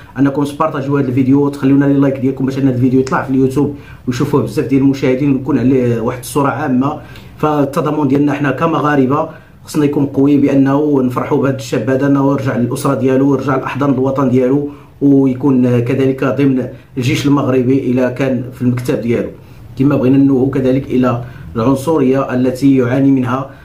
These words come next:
ال-، العرب في أوكرانيا، بما أنه سمعنا مؤخرًا كاين يعني، آه، أخبار تروج على أن نهار وقع الحرب على أوكرانيا قامت الدولة الأوكرانية بأخذ السجناء العرب والمسلمين وتوظيفهم في الجيش باش يقاتلوا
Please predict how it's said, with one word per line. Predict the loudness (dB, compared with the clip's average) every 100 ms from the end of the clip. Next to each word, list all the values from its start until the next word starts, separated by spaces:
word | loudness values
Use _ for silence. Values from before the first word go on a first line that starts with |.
| -18 -4
ال-، | 0 2
العرب | 0 0 -2 -2 -4
في | -4 -2
أوكرانيا، | -2 -2 -4 -8 -14 -20 -20 -2
بما | 2 2
أنه | 2 0
سمعنا | 0 -2 0
مؤخرًا | -2 -4 -4 -2 -2 -4 -8
كاين | -2 0 2
يعني، | 0 0 -2 -2 0 2 2 0
آه، | -2 -2 -4 -6 -6
أخبار | -2 -2 -2
تروج | -2 -2 -2
على | -2 -2
أن | 0 0 0 -4 -10 -8
نهار | -2 -2 -2
وقع | -4 -6
الحرب | -6 -6 -6
على | -6
أوكرانيا | -4 -2 0 0 -2 -6 -18 -20 -12 -4
قامت | 0 0 -2
الدولة | -4 -2 0 0
الأوكرانية | -2 -4 -2 0 0
بأخذ | 0 -2 -6
السجناء | -8 -8 -2 0 0 -2 -4
العرب | -2 -2 -2 0
والمسلمين | 0 0 0 2 2 2 0 -8 -16 -12
وتوظيفهم | -4 -2 0 0 0 -2
في | -2 -2
الجيش | 0 0 0
باش | -6
يقاتلوا | -6 -6 -2 -2